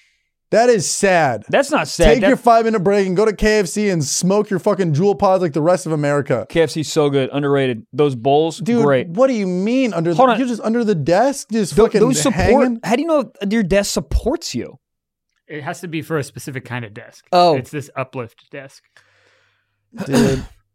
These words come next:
Speaker 1: I mean,
Speaker 2: That's the
Speaker 1: I
Speaker 2: best.
Speaker 1: get it, but
Speaker 2: Dude, if I worked at I B M and thought about killing myself every day, I would get that. <laughs> Are you kidding me?
Speaker 1: Well, you just, you just gotta find ways to innovate. That, have you seen the treadmills for the desk?
Speaker 2: Yes.
Speaker 1: My uncle has one of those.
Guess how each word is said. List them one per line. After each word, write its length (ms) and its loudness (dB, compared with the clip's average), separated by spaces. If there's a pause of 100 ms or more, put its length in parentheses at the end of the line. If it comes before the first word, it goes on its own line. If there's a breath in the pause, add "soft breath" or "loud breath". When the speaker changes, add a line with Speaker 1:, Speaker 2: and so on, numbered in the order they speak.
(320)
Speaker 1:
I 40 -6
mean, 80 -2
Speaker 2:
That's 220 2
the 80 0
Speaker 1:
I 60 2
Speaker 2:
best. 160 2
Speaker 1:
get 160 2
it, 280 -2
but 440 -6 (240)
Speaker 2:
Dude, 140 2
if 100 2
I 80 2
worked 240 0
at 160 -2
I 180 4
B 160 -2
M 140 0
and 80 -2
thought 140 2
about 160 -2
killing 240 -2
myself 300 -4
every 140 0
day, 140 -2
I 100 2
would 140 0
get 160 0
that. 300 -2 (1000 loud breath)
<laughs> 220 -4
Are 160 2
you 120 6
kidding 460 0
me? 240 -2 (140)
Speaker 1:
Well, 180 2
you 80 -4
just, 320 0
you 60 -4
just 120 -6
gotta 160 0
find 180 -2
ways 200 0
to 120 -4
innovate. 360 -2
That, 280 2
have 120 0
you 60 -4
seen 120 -2
the 80 0
treadmills 480 -2
for 140 -4
the 100 -2
desk? 320 -2
Speaker 2:
Yes. 280 -2
Speaker 1:
My 120 -2
uncle 200 -2
has 100 -4
one 120 -8
of 80 -6
those. 220 -8